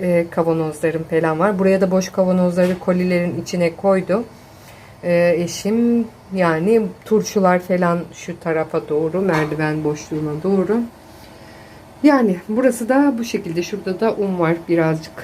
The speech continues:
Bu un da biraz herhalde bu odada kurtlandı gibi bir şey oldu. Bilmiyorum ne yapacağım o unu. Eleyip mi kullansam, yani kurtlu un daha iyi un oluyormuş, kaliteli un oluyormuş. Ee, ama nasıl yapsam işte bir fikrim yok.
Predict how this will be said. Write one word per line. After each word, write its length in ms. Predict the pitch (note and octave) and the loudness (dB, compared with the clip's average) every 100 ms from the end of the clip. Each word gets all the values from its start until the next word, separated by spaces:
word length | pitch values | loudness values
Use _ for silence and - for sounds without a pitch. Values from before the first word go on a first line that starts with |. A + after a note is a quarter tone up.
| - - - | -18 -16 -6
Bu 60 | |
un 260 | F#3 G3+ A3 | 0 2 4
da 140 | A3 | 4
biraz 280 | G#3 G#3+ G#3 | 4 4 4
herhalde 440 | G#3+ G#3+ G#3 G#3 F#3+ | 2 2 2 2 2
bu 140 | A3 | 2
odada 320 | A3 A3 G3 | 2 0 -2
kurtlandı 500 | - G3 - G#3 A3 | -4 -6 -2 0 0
gibi 280 | A3+ G3+ G3 | -2 -2 -4
bir 40 | |
şey 240 | F3+ A#3 A3 | -2 2 4
oldu. 360 | F3+ D#3+ G#3 A#3+ - - - - - - | 4 0 -2 -4 -10 -20 -20 -20 -16 -2
Bilmiyorum 600 | A3+ A3+ G#3+ F3+ E3 D#3+ - - - - - - - - F3+ | 2 4 6 4 2 0 -6 -18 -20 -20 -20 -20 -20 -10 -2
ne 60 | |
yapacağım 540 | F3+ E3+ E3 E3 D#3+ D#3+ | -2 0 -2 -2 0 0
o 180 | D#3+ | 0
unu. 200 | D#3 D#3 D3+ - - - - - - - - - - | 0 -2 -6 -12 -20 -20 -20 -20 -20 -20 -20 -12 2
Eleyip 400 | F3+ F3+ G3 G3 | 4 6 4 0
mi 80 | F#3+ F#3+ | -4 0
kullansam, 720 | F#3 F#3 F3+ - F#3+ F#3 E3 | 2 2 2 2 4 2 2
yani 240 | E3+ E3+ E3+ | 2 2 0
kurtlu 280 | F#3 - G3 | -4 0 2
un 160 | F#3+ | 4
daha 220 | F3+ F#3 | 4 4
iyi 180 | F#3 F3+ | 4 2
un 140 | F#3+ F#3+ | 2 2
oluyormuş, 440 | E3+ D#3+ D#3 D3+ | 2 0 -4 -4
kaliteli 420 | F3 E3+ F3 F3 | -2 -2 0 0
un 140 | F3 D#3+ | 0 -2
oluyormuş. 460 | D#3 D3+ D#3 A3+ - - - - - - - - | -2 -2 -2 -4 -8 -14 -18 -18 -18 -18 -18 -4
Ee, 680 | F#3+ F3 E3+ E3+ E3 E3+ F3 - - - - - G#3 | 2 4 4 4 2 0 -2 -6 -12 -18 -20 -12 0
ama 380 | G3 G3 A3 G3+ G3+ | 4 4 4 2 0
nasıl 240 | G#3 - | -2 0
yapsam 340 | G3+ F#3+ G#3+ G3+ | -2 0 -2 -2
işte 320 | F#3+ - A3 | 0 2 2
bir 80 | G3 | 2
fikrim 420 | F#3+ F#3+ F#3+ G#3 | -2 -6 -4 0
yok. 140 | G3 | 2